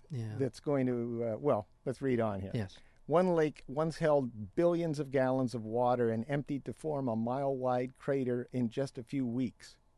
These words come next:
Speaker 2: <sighs> Yeah. The fact that the lakes appeared to have been stable for at least several decades and then drained in a matter of weeks or less after a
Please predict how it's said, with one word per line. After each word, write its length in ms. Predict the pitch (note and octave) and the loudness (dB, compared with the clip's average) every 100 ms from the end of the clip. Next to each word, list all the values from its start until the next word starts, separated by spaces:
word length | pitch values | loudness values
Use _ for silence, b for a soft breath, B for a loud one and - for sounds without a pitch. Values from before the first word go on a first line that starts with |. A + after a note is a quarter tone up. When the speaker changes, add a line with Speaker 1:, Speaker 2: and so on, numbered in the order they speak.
| _ - | _ -18
Speaker 2:
<sighs> 60 | B B B B B - - - - | B B B B B -20 -20 -14 -8
Yeah. 140 | G2+ - - - _ b b b - | -8 -10 -20 -20 _ b b b -4
The 160 | B2 | -4
fact 340 | - F#3 F#3 - | 2 2 2 -2
that 140 | D#3 | -2
the 80 | C#3 | 2
lakes 320 | C#3+ C#3+ - | 4 2 -2
appeared 340 | C3+ C4 A3 F3 | -2 4 4 4
to 100 | E3 | 0
have 120 | C3+ | 2
been 220 | D3+ C#3+ | 2 2
stable 400 | - F3+ F3 D#3 | 0 2 2 2
for 180 | - D3 | 0 0
at 80 | D3 | 0
least 220 | C#3+ - | -4 0
several 300 | E3+ C3 A#2+ | 2 2 0
decades 680 | A2+ E3 F3+ F3+ E3 E3 C3+ | 0 -2 -2 -2 0 0 -4
and 420 | - D3 D3 C3 | -2 0 0 0
then 260 | D3 F#3 F3+ | 0 0 0
drained 460 | C#3+ D#3 D#3 D3+ | 0 2 2 0
in 100 | C#3+ | 0
a 40 | C3+ | 0
matter 340 | C#3 C3 B2 | 0 0 0
of 100 | A#2 | 0
weeks 340 | A#2+ D#3+ E3+ - | -2 -4 -6 -6
or 180 | D3 A#2+ | -4 -2
less 480 | A#2+ E3+ F3+ D#3+ G3 | -2 0 -2 -2 -6
after 380 | D3 C3 C3 | -4 -4 -2
a 80 | B2 | -2